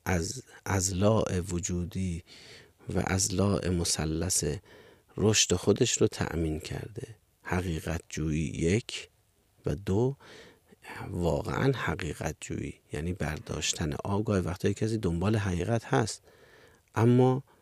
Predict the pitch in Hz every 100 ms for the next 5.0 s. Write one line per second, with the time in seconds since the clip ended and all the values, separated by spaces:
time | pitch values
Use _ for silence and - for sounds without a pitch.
0 | _ _ _ _ - 113 131 113 - 92
1 | - 104 95 98 76 90 - 85 85 -
2 | 82 82 80 82 85 - - - 78 -
3 | 78 - 76 - 80 76 - - _ -
4 | - 90 78 76 73 - - - -